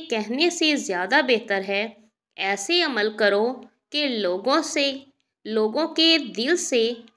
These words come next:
आपके लिए दुआ निकले। तहम्मुल अख्तियार करो, अपने दुश्मन पर गलबा पा लोगे। दोस्त को दौलत की निगाह से मत देखो। वफा करने वाले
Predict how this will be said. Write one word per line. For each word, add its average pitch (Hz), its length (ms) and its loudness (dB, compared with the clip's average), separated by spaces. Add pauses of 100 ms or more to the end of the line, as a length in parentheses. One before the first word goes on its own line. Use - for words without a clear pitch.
(200)
आपके 285 520 0
लिए 269 380 2
दुआ 196 440 0
निकले। 208 440 -4 (920)
तहम्मुल 214 520 -2
अख्तियार 202 580 4
करो, 202 300 0 (560)
अपने 302 460 4 (140)
दुश्मन 294 500 0
पर 294 440 6
गलबा 247 460 4 (120)
पा 277 220 6
लोगे। 185 440 0 (760)
दोस्त 220 420 4
को 311 280 4 (140)
दौलत 214 420 0
की 311 140 4
निगाह 240 380 2
से 269 280 2
मत 240 380 -2
देखो। 196 400 0 (640)
वफा 247 460 4
करने 302 340 4
वाले 294 300 6